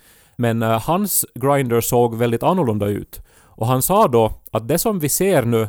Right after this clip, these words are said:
på hans smartphone är alltså en spegling av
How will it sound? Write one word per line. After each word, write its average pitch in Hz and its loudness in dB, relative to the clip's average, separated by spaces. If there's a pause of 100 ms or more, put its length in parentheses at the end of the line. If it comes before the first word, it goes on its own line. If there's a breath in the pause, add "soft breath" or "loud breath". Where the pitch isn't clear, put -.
(120)
på 123 -2
hans 110 -4 (480)
smartphone 104 -2 (480 soft breath)
är 113 -2
alltså 117 -2
en 117 -2
spegling 123 -2
av 104 0